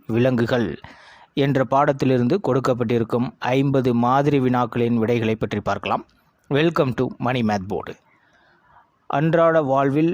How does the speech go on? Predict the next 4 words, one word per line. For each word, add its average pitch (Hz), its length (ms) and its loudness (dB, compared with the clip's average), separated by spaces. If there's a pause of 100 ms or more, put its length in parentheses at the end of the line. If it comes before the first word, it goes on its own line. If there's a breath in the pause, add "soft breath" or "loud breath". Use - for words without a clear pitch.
(120)
விலங்குகள் 120 580 0 (1000)
இந்த 120 140 -2
பாடத்துல 127 440 0 (540)
என்னென்ன 131 260 2